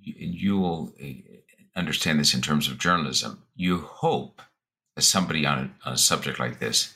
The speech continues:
to come up with the, the most scandalous, greatest, biggest headline story. That would have been at the time,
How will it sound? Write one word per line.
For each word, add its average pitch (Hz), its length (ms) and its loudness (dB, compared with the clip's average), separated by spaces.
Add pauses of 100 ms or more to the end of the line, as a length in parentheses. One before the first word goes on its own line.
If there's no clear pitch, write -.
to - 80 -8
come 82 180 0
up 78 140 -2
with - 140 -12
the, 71 300 -2
the 67 120 -6
most 73 460 0
scandalous, 78 720 2
greatest, 78 720 0
biggest 73 300 -2
headline 69 380 0
story. - 420 0 (580)
That 90 260 2
would 90 140 2
have 73 140 -4
been 82 120 0
at 76 120 -2
the 65 60 -8
time, 85 600 2